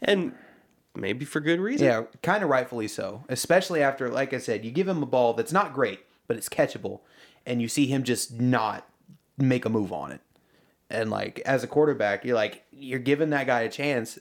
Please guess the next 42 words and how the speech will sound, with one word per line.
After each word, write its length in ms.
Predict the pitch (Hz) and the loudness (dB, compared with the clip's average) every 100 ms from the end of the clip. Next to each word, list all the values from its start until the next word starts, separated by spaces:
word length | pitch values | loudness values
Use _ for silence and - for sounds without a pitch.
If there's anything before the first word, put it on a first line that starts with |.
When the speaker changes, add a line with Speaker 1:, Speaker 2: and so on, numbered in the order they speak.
| - | -8
Speaker 2:
and, 480 | 113 107 101 98 104 _ _ _ _ _ _ _ - | -4 -2 -2 -6 -8 _ _ _ _ _ _ _ -6
and 140 | 113 | -4
he's 100 | 107 | -2
not 200 | 117 113 | -2 0
making, 520 | 120 110 110 104 101 | 0 0 -4 -6 -8
making 320 | 104 123 120 110 | 0 0 2 0
the 60 | |
most 300 | 104 135 - | 2 0 0
of 120 | 110 | -2
it. 200 | 110 107 | -2 -2
Like, 160 | 107 98 | -4 -2
I 80 | 95 | -2
wouldn't 200 | 190 135 | 0 -2
wanna 140 | 110 | -4
throw 160 | - 104 | -2 -2
him 80 | 101 | -2
the 60 | |
ball 240 | 101 104 101 | -2 0 0
again 200 | 107 107 | -2 -2
if 140 | 110 | -2
I 60 | 101 | -2
know 180 | 104 | 0
he's 140 | 110 113 | 0 2
not 160 | 107 | 0
gonna 140 | 107 104 | -2 -4
try 160 | 117 | -4
to 40 | 110 | -2
make 160 | 113 | -4
a 60 | - | -2
play 160 | 117 131 | -2 -2
on 180 | 107 | -4
it. 80 | 113 _ _ | -8 _ _
Speaker 1:
And 100 | 123 | 2
this 160 | 160 165 | 2 2
is 80 | 139 | -2
the 80 | 127 | 0
danger 320 | 120 117 104 | 0 0 -4
of 80 | - | -2
talking 400 | 110 107 107 95 | 0 0 -2 -8
too 180 | - | -2
much 280 | 110 101 - | 0 0 -2
about 480 | 101 101 101 98 | -2 0 0 -2